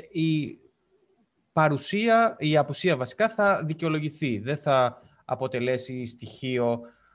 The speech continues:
που θα τον κόψει από το μάθημα, εφόσον βέβαια μας ενημερώσει πριν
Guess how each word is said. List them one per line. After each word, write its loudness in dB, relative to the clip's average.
που -8
θα -4
τον -6
κόψει 0
από -4
το -2
μάθημα, -2
εφόσον -4
βέβαια 0
μας -4
ενημερώσει -2
πριν -2